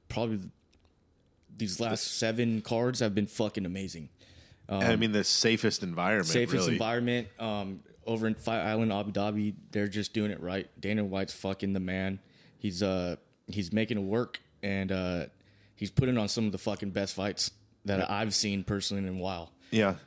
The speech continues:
Speaker 2: I've
Speaker 1: So
Speaker 2: s-, and, and I'm,
Speaker 1: And,
Speaker 2: I
Speaker 1: and,
Speaker 2: mean,
Speaker 1: and
Speaker 2: who,
Speaker 1: we're still,
Speaker 2: who
Speaker 1: we're still not even done with the year yet,
Speaker 2: That was
Speaker 1: so.
Speaker 2: la-, and what was it? Who,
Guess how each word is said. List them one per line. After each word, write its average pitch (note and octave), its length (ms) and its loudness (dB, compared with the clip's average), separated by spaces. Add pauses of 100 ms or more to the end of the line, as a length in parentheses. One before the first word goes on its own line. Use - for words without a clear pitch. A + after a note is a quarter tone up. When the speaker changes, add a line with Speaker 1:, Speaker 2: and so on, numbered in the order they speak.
Speaker 2:
I've G#2+ 200 4
Speaker 1:
So F#2 140 0
Speaker 2:
s-, - 40 0
and, A#2 180 2
and A2+ 100 0
I'm, G#2+ 280 2 (560)
Speaker 1:
And, - 0 -
Speaker 2:
I G#2+ 60 0
Speaker 1:
and, G#2+ 120 4
Speaker 2:
mean, A2+ 220 6
Speaker 1:
and B2 120 8
Speaker 2:
who, D3 80 10
Speaker 1:
we're C3 100 6
still, D3 200 6
Speaker 2:
who D3+ 80 10
Speaker 1:
we're C3 60 8
still C#3 220 2
not B2 140 2
even A#2+ 140 2
done A#2+ 140 4
with A2 100 0
the G#2+ 60 4
year G2 200 2
yet, F2 120 -2
Speaker 2:
That B2 120 4
was A2+ 180 2
Speaker 1:
so. D2 60 -6 (120)
Speaker 2:
la-, G#2+ 260 2 (580)
and A2+ 200 -6 (760)
what A2+ 140 -2
was F#2+ 120 -6
it? G#2 100 -6
Who, B2 140 -6